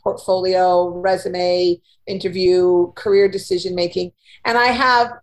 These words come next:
talked to clients a lot about timelines. So if you are in a good role, you're an executive in a good role, or anybody in a good role, and you wanna make a career change,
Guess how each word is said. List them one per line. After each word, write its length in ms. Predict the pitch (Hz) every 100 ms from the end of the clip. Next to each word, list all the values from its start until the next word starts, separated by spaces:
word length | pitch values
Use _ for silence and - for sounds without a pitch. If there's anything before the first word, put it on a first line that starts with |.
| -
talked 280 | 233 220
to 80 | 233
clients 340 | - 220 208 208
a 60 |
lot 280 | 190 185 262
about 360 | 208 180 165 -
timelines. 580 | 180 180 160 143 - _ _ _
So 240 | 233 208
if 80 | 196
you 180 | 208 240
are 380 | 254 208 196 -
in 340 | 226 226 220 -
a 80 | 190
good 240 | 214 196
role, 320 | 190 214 190
you're 140 | 190 202
an 60 |
executive 440 | 202 196 196 196 190
in 100 | 190
a 60 |
good 140 | 180 180
role, 200 | 190 180
or 60 | 185
anybody 400 | 254 220 175 175
in 80 |
a 80 | 170
good 160 | 160 165
role, 420 | 165 165 165 170 _ _ _ _ _ -
and 120 | 190
you 80 | 202
wanna 200 | 180 175
make 160 | 180
a 80 | 170
career 220 | - 160
change, 400 | 160 226 233 180